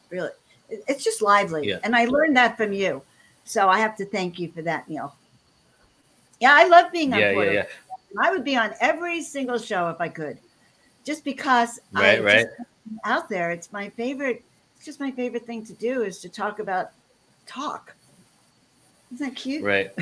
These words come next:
Speaker 2: And I would be on every single Portal to Ascension show if I could, and I can't, so I get other <laughs> people to do it.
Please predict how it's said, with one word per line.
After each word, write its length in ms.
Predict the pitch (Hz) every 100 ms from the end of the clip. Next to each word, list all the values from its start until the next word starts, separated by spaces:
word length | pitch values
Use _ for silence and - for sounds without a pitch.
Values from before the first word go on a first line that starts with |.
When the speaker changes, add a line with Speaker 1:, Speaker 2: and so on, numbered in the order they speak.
| - - - _ _ _ _ _ _ -
Speaker 2:
And 160 | 139 139
I 160 | 151 190
would 220 | 196 147
be 140 | 151
on 120 | 139
every 240 | 131 139 135
single 300 | 143 131 127
Portal 280 | 127 135 127
to 100 | 127
Ascension 280 | 127 120 117
show 200 | 131 120
if 80 |
I 180 | 120 160
could, 300 | 160 127 107
and 120 | -
I 120 | 113 113
can't, 420 | 165 160 120 113
so 140 | 139
I 80 | 131
get 180 | 151 139
other 180 | 147 151
<laughs> 120 | -
people 200 | 175 170
to 80 | 175
do 200 | 147 180
it. 300 | 160 175 -